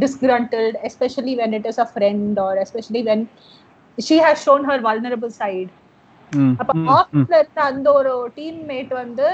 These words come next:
Speaker 1: she has not shown her vulnerable side to him. So she didn't have a problem in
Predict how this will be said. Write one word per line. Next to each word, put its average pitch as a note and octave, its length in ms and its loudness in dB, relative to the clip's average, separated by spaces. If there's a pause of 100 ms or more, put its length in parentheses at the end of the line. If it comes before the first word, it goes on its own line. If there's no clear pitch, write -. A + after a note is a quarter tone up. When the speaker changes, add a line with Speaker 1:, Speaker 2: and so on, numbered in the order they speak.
(120)
Speaker 1:
she D#4+ 140 -8
has C#4+ 180 -6
not F#4+ 200 -6
shown E4 220 -6
her D#4+ 60 0 (100)
vulnerable C#4 460 -4
side C4 260 -6
to C4 60 -2 (100)
him. G#3+ 120 -4 (180)
So C#4 80 0 (100)
she D4+ 180 -4
didn't D#4 220 0
have C#4+ 160 0
a C#4 120 -8
problem A#3+ 420 2
in F4+ 80 -6